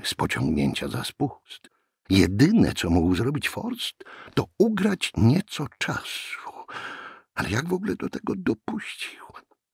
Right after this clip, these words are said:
Jakim cudem wraz z Chyłką pozwolili na to, by sprawa zaszła aż tak daleko?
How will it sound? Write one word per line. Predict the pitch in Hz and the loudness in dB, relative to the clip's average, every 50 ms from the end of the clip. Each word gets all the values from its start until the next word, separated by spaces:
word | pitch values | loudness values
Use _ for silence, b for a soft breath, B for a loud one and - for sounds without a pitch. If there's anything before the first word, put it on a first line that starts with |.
| _ _ _ | _ _ _
Jakim | - 127 123 - - 147 143 - | 2 4 4 4 4 4 2 4
cudem | - - - 240 320 349 269 - 67 - - - - | 2 0 4 6 6 6 6 4 0 -2 -2 -2 -4
wraz | - 67 - - | -2 -2 -2 -2
z | - - - | 0 2 2
Chyłką | - - 95 110 117 - 139 131 127 | 4 4 4 2 4 4 4 2 4
pozwolili | - - 113 - 110 110 110 104 117 147 156 110 | 4 4 4 6 6 8 8 8 8 8 8 8
na | 87 92 107 123 | 8 8 6 4
to, | - 147 | 4 4
by | 131 131 | 4 2
sprawa | - - - 143 143 151 | 2 0 0 0 0 0
zaszła | 139 127 131 - - 131 135 - - | 0 -2 -4 -6 -6 -6 -6 -6 -6
aż | - - 160 - - - | -4 -4 -4 -4 -6 -6
tak | - 151 123 117 | -8 -8 -6 -6
daleko? | - 151 170 - - - - | -6 -4 -4 -4 -6 -6 -10